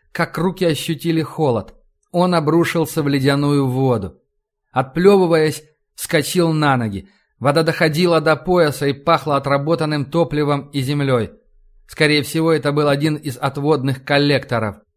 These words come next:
Плита над головой встала на место, вокруг царила полная темнота, но Дик уже начал кое-что различать. Полукруглый свод, покрытый глинистыми отложениями,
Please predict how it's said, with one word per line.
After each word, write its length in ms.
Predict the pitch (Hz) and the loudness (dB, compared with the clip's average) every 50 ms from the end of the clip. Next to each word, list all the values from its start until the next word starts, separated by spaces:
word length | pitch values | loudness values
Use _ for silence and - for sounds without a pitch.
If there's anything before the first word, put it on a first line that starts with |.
| _ _ _ _ _ | _ _ _ _ _
Плита 380 | - 156 165 175 175 - 190 175 | -4 0 0 0 2 2 0 2
над 160 | 170 160 151 | 2 -2 -2
головой 420 | 143 151 151 156 160 160 165 160 143 | 0 0 2 2 2 2 2 0 0
встала 400 | 135 - - - 160 151 147 147 | -2 -4 -2 0 0 2 2 0
на 160 | 147 147 143 | 0 0 0
место, 600 | 147 151 165 170 160 - - 147 120 - - _ _ _ _ _ _ | 0 0 -2 -2 -4 -4 -6 -8 -8 -8 -12 _ _ _ _ _ _
вокруг 340 | 135 139 131 165 175 175 - | -4 -2 0 0 -2 -2 -2
царила 440 | - 156 143 143 151 151 156 147 139 | -2 0 2 2 2 2 2 0 -2
полная 460 | 143 - 160 156 147 143 139 135 131 | 0 0 0 0 2 0 0 -2 -2
темнота, 640 | 135 143 143 143 147 143 139 143 143 131 123 - - - _ - | -2 -4 -2 -2 -2 -2 -2 0 -2 -2 -2 -2 -8 -16 _ -2
но 100 | 143 156 | -2 0
Дик 200 | 151 185 214 190 | 0 0 -2 0
уже 180 | 175 156 165 160 | 0 0 0 0
начал 360 | 170 170 165 - 175 151 147 | 0 0 -2 -2 -4 -4 -4
кое-что 600 | - - 160 160 160 147 - - - 160 147 139 | -4 -2 2 2 2 2 0 -4 -2 -2 0 2
различать. 720 | 143 143 127 123 147 151 139 - - 139 120 101 - - _ _ _ _ _ _ _ _ _ _ | 0 0 0 -2 -2 -4 -4 -4 -4 -4 -4 -4 -6 -10 _ _ _ _ _ _ _ _ _ _
Полукруглый 720 | 147 151 160 160 - - 175 180 170 160 165 170 170 165 | 0 0 0 0 0 0 0 0 0 0 0 0 0 -2
свод, 500 | - - 156 147 151 151 131 117 - - _ _ _ _ | -2 -6 -4 -2 0 0 0 -2 -6 -12 _ _ _ _
покрытый 440 | - 135 135 156 160 165 - 160 151 | -4 -2 -2 0 -2 -2 -2 -2 -4
глинистыми 580 | 139 143 156 156 156 143 - - 160 151 151 151 | -2 0 0 0 0 -2 -4 -4 -4 -2 -2 -4
отложениями, 1080 | - 135 131 135 147 147 147 135 127 147 147 143 135 131 127 123 117 117 107 - - | -4 -8 -6 -2 0 0 2 2 0 0 0 0 0 0 0 0 0 -2 -4 -6 -10